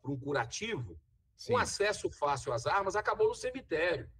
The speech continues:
Speaker 1: Então, eu vou dar um exemplo, a cultura no Brasil é de bebida, final de semana principalmente. Você tá com a sua esposa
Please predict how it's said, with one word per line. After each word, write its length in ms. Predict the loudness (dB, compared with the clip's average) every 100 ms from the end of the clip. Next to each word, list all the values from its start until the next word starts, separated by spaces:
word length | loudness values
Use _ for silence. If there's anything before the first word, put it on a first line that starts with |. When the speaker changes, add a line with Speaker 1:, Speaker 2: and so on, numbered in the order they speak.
| -20 -20 -12
Speaker 1:
Então, 260 | 0 4 6
eu 60 |
vou 100 | 4
dar 120 | 4
um 80 | 6
exemplo, 440 | 4 4 0 0 -4
a 40 |
cultura 480 | -4 -10 -8 -8 -4
no 120 | 0
Brasil 340 | 0 0 -2
é 60 | -4
de 100 | -4
bebida, 680 | 0 0 0 -4 -2 -4 -6 _ _ _ _
final 300 | -6 0 0
de 60 | 0
semana 500 | 0 2 2 0 0
principalmente. 680 | -2 -8 -6 -4 -2 -2 -2
Você 120 | -2
tá 180 | 0 0
com 120 | 0
a 40 |
sua 180 | -4 -4
esposa 560 | -10 -4 2 4 4 -2